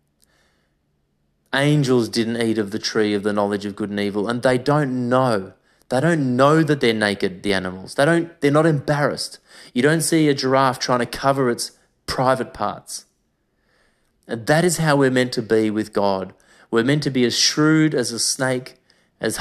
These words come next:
harmless as a dove, but we are meant to be little children in the way that we receive the kingdom. If Jesus said it, then we agree with him.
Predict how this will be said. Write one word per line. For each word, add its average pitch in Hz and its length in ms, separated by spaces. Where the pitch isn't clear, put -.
harmless 143 380
as 117 100
a 117 60
dove, 113 380
but 107 140
we 127 200
are 123 60
meant 120 220
to 113 60
be 107 120
little 135 420
children 127 460
in 113 100
the 107 100
way 110 280
that 107 140
we 104 200
receive 123 800
the 123 80
kingdom. 120 500
If 117 240
Jesus 160 500
said 147 220
it, 143 180
then 113 220
we 110 200
agree 107 540
with 110 220
him. 98 280